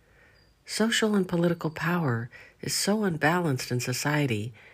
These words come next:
that if organizers do not put effort and commitment toward policy change,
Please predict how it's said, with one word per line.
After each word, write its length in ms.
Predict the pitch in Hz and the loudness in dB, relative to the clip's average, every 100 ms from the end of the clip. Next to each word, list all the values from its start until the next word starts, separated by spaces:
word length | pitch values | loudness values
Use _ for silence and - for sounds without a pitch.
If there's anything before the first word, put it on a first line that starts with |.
| - - - | -20 -10 0
that 120 | 160 | 2
if 140 | 156 | 4
organizers 720 | 165 170 156 147 147 147 139 | 2 4 2 2 2 0 -4
do 140 | - 139 | -2 0
not 280 | 143 160 156 | 2 2 0
put 160 | 143 | 0
effort 380 | 127 127 127 117 | 0 0 -2 -2
and 160 | 123 127 | -2 -2
commitment 560 | 135 143 156 117 110 - - - - _ - | 0 0 0 -2 -4 -8 -18 -20 -20 _ -4
toward 400 | 180 170 135 - | 2 4 2 -2
policy 480 | 156 151 139 - | 0 0 0 -4
change, 640 | 123 - 151 139 117 - | -4 -2 0 0 -2 -6